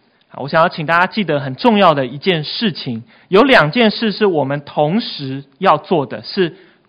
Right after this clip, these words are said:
pray and act。Pray 是什么？Pray 是祷告。然后呢，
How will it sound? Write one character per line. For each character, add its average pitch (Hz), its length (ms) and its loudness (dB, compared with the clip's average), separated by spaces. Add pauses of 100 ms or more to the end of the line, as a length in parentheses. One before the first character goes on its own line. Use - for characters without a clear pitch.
pray 143 460 2 (420)
and 139 260 0 (640)
act。 - 420 0 (500)
Pray 254 320 6
是 190 120 -2
什 147 100 -6
么？ 117 200 -8 (1300)
Pray 208 200 2
是 - 60 -14
祷 120 280 -2
告。 143 240 0 (560)
然 170 180 2
后 254 140 6
呢， 190 240 2